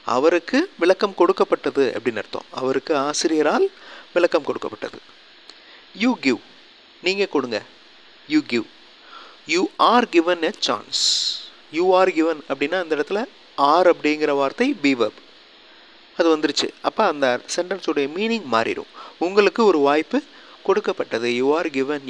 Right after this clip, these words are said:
a chance. Now look at these sentences. எல்லா சென்டென்சஸையும் நல்லா read பண்ணுங்க. எந்த sentence wrong அப்படிங்கிறத நீங்க கண்டுபிடிக்கணும். Video pause பண்ணிட்டு பொறுமையா read பண்ணி பாருங்க.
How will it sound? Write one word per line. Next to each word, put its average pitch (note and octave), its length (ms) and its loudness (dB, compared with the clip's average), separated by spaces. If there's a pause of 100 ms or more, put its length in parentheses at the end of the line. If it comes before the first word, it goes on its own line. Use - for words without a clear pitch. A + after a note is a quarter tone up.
a C#4+ 40 -6 (520)
chance. - 320 -8 (1700)
Now F#3 160 6
look E3 160 0
at D#3 140 -2
these D#3 220 4
sentences. - 440 -4 (560)
எல்லா E3 180 2 (120)
சென்டென்சஸையும் D#3 640 -4
நல்லா C3+ 260 2
read - 180 -6
பண்ணுங்க. G#2 260 -6 (840)
எந்த A#3 140 -2 (120)
sentence F3 400 -4 (280)
wrong A#2+ 220 2 (760)
அப்படிங்கிறத C3+ 500 -2
நீங்க B2 200 -4
கண்டுபிடிக்கணும். - 520 -12 (1080)
Video C3+ 200 6 (140)
pause D3 240 0
பண்ணிட்டு D3+ 320 -2
பொறுமையா C#3+ 360 2
read B2 160 -2
பண்ணி A#2+ 200 -6
பாருங்க. A2+ 240 -8